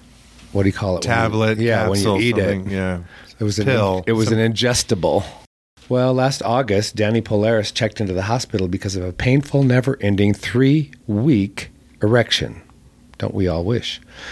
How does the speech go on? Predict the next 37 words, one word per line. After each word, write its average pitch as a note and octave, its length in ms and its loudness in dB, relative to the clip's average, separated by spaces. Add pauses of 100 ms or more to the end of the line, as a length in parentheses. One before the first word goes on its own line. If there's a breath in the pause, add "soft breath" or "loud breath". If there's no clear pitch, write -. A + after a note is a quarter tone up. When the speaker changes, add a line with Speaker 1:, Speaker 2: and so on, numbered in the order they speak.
(200 loud breath)
Speaker 1:
Now, A2+ 220 2
in G#2+ 60 2
a G2+ 80 2
new A#2 200 2
essay G#2+ 320 0
published G#2+ 400 0
by F#2 180 0
Vice, C#3 600 -2 (280 loud breath)
he's G#2+ 240 -2
looking A2+ 300 0
back B2 280 0
on G#2 140 2
the F2+ 80 0
horrifying A2+ 720 0
ordeal G2+ 440 0
that F#2 180 -2
left A2 300 -2
him A2 200 0
nearly A2 520 0 (220)
penis-less. - 1160 -2 (280)
The G#2+ 80 0
backstory A#2+ 480 0
is A2+ 240 2
that F#2+ 140 0
after A#2 280 0
popping A2+ 360 0
two B2+ 160 0
Viagra A2 480 2
before G2 300 0
into A2 180 -2
the, F#2 100 -4
going G#2 300 2
to G#2 120 -8
the F2 80 -4
club A2+ 440 0
last F#2 240 -2
summer, F#2+ 400 -4